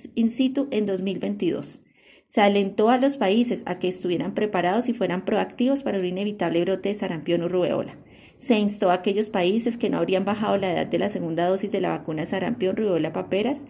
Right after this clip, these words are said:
a los dieciocho meses a que lo hicieran. Del mismo modo, se solicitó a los países con una definición de caso específico para casos sospechosos de sarampión y rubeola que cambiaran a una definición más sensible, fiebre y exantema maculopapular,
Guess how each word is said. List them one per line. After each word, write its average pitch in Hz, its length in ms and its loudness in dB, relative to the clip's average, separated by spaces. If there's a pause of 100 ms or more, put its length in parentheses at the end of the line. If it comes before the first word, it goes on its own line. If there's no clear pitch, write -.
(260)
a 190 120 0
los 190 140 4
dieciocho 180 440 0
meses 240 460 -2 (320)
a 202 160 -2
que 196 100 0
lo 170 80 0
hicieran. 170 440 2 (600)
Del 226 240 6
mismo 226 300 6
modo, 247 280 6
se 254 140 2
solicitó 190 440 -2
a 165 40 0
los 180 140 0
países 214 500 2
con 185 160 0
una 175 140 -2
definición 196 460 -2
de 156 120 -2
caso 185 220 -4
específico 202 600 -2
para 175 200 -4
casos 165 260 -4
sospechosos 185 460 -4
de 175 80 -2
sarampión 185 440 -2
y 160 60 -6
rubeola 220 480 0 (300)
que 285 120 4
cambiaran 233 480 6
a 214 60 4
una 180 120 -2
definición 202 440 0
más 165 160 -2
sensible, 170 560 0
fiebre 202 300 2
y 226 100 0
exantema 208 580 0
maculopapular, 160 960 -2